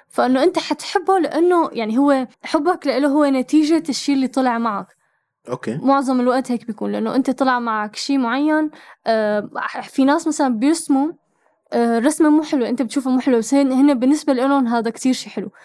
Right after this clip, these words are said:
Speaker 1: فلهيك هن بيكملوا، بيكملوا، بيكملوا لحتى يوصلوا لشيء حلو. آه، لما أنا ب-، بلشت يعني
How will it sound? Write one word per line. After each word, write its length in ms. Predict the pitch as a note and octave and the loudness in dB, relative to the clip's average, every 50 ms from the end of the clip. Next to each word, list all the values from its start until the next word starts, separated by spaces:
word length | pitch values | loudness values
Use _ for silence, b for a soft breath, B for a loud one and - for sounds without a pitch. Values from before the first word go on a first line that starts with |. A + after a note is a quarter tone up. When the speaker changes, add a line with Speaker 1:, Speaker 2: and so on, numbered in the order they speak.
| b - | b -6
Speaker 1:
فلهيك 340 | - A#3+ B3+ C#4+ C#4+ C#4 | -2 2 2 2 4 4
هن 180 | C#4+ C4 C4 B3+ | 4 4 4 4
بيكملوا، 420 | A3+ A#3+ - C#4+ C4 C4 C4 B3+ | 2 0 0 2 2 2 2 2
بيكملوا، 360 | A3 A3 G#3+ - B3 A#3+ A#3 A3 | 0 -2 -2 -2 -2 -2 -2 -2
بيكملوا 400 | A3 A3 B3 B3 B3 B3 B3 A3+ | -2 -2 -2 -2 0 0 -2 -4
لحتى 340 | A#3 - - - G3+ A3+ | -6 -8 -10 -6 -4 -2
يوصلوا 340 | A3 G#3+ A3 G#3 - A3+ G#3 | 0 0 0 -2 -2 -4 -4
لشيء 240 | G3 - - G#3 G3+ | -4 -4 -6 -6 -6
حلو. 240 | - - - G#3+ G#3 - _ _ _ _ _ _ _ _ | -6 -8 -10 -12 -12 -16 _ _ _ _ _ _ _ _
آه، 380 | - B3 B3 A#3+ A#3+ A#3+ A#3+ A#3+ | 0 2 2 2 2 0 0 0
لما 340 | A#3 A#3 A#3 B3 A#3+ B3 C#4 | 0 0 0 0 2 2 2
أنا 120 | D#4+ F4 | 2 2
ب-، 300 | E4 C#4 D4 C#4 - A#3 | 2 2 0 -2 0 0
بلشت 440 | A3 C4 C4+ D4 D#4+ D#4+ F4 D#4+ - | 0 0 2 0 0 0 -2 -2 0
يعني 420 | C#4+ C4 C4+ C#4+ D#4 D#4+ C4 A#3 | 0 0 2 2 0 0 -2 -4